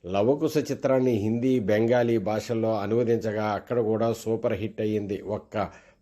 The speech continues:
పౌరాణిక చిత్రం దక్షిణాదిన, ఉత్తరాదిన సూపర్ హిట్ కావడం నిజంగా చరిత్రే.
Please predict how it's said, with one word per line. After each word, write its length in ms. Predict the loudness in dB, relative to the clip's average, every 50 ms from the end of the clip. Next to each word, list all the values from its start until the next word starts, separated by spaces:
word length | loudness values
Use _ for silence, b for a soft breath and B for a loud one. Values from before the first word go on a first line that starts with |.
| _ -4
పౌరాణిక 520 | -2 2 4 6 6 6 4 4 2 0
చిత్రం 540 | -2 -2 -4 -6 -4 -4 -4 -2 -2 -4 -6 -10
దక్షిణాదిన, 760 | -12 -12 -12 -10 -6 -4 -2 0 0 0 0 0 2 2
ఉత్తరాదిన 680 | 0 0 -2 -4 -4 -2 0 2 2 2 2 2 0 0
సూపర్ 440 | 0 -2 -4 -4 -4 -2 -2 -2 -2
హిట్ 320 | -2 -4 -4 -4 -6 -4
కావడం 400 | -2 0 2 2 2 2 2 0
నిజంగా 520 | 0 -2 -2 -2 -2 0 -2 -2 -2 -4 -4 -6 -6
చరిత్రే. 460 | -4 -4 -4 -6 -4 -4 -4 -4 -4